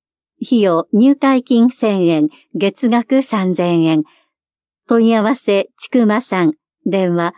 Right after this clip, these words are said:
零九零二四一六の七零九六番です。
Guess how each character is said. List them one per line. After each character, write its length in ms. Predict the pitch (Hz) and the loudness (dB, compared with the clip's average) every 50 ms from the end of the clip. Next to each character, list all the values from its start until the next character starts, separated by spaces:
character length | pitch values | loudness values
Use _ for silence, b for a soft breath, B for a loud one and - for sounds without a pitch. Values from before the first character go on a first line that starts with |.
| _ _ - | _ _ -6
零 240 | 175 214 269 311 311 | -2 0 0 0 0
九 340 | - - 311 302 269 214 185 | 0 0 2 2 2 2 2
零 280 | 190 202 196 170 156 b b b b b b | 0 0 -2 -2 -4 b b b b b b
二 320 | 214 233 269 302 320 320 | 2 4 6 6 6 6
四 260 | 320 320 302 269 220 - | 6 6 6 4 2 2
一 260 | - 196 - - 247 226 | -2 -6 -4 -2 0 0
六 320 | 226 226 240 - 185 170 | 0 -2 -2 -2 0 0
の 220 | 170 185 185 - - | 0 0 -2 -2 -2
七 380 | - 185 190 190 208 247 262 254 | -2 0 0 0 2 2 2 2
零 240 | 277 262 208 175 - | 2 0 0 0 -2
九 260 | - - 220 233 247 | -2 -2 0 0 2
六 280 | 247 240 233 - 196 165 | 0 -2 -2 -4 -4 -4
番 200 | 156 147 143 147 | -4 -6 -6 -6
で 140 | 151 160 - | -8 -8 -8
す。 160 | - - | -10 -14